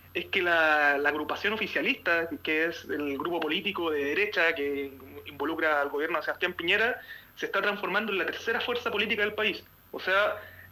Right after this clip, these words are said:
eh, la, la fuerza política más grande en este momento está compuesta por gente más ligada a la izquierda, como el Frente Amplio, como el Partido Comunista. La segunda fuerza está por esta unidad constituyente que mencionas, que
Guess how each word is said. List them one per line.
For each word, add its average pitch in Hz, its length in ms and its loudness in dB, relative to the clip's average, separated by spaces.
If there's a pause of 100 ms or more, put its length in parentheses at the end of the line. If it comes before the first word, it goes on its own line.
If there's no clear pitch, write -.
eh, 135 180 -4
la, 139 120 -4
la 135 160 -2
fuerza 180 260 -4
política 180 300 -2
más 180 140 0
grande 196 220 2
en 190 80 -2
este - 100 -8
momento 190 280 -2
está 175 160 -4
compuesta 185 420 -4
por 156 200 -4
gente 175 520 -2 (380)
más 165 180 0
ligada 165 260 2
a 175 40 2
la 147 60 -2
izquierda, 214 340 -2
como 160 120 -2
el 147 60 -4
Frente 175 280 -4
Amplio, 202 480 0
como 147 140 -6
el 135 80 -8
Partido 175 300 -6
Comunista. 233 540 -6 (280)
La 147 100 -4
segunda 214 380 -4
fuerza 220 340 -4
está 196 240 -2
por 190 120 -2
esta 185 180 -4
unidad 180 220 -2
constituyente 190 540 -6
que 185 60 -4
mencionas, 208 420 -4
que 160 260 -2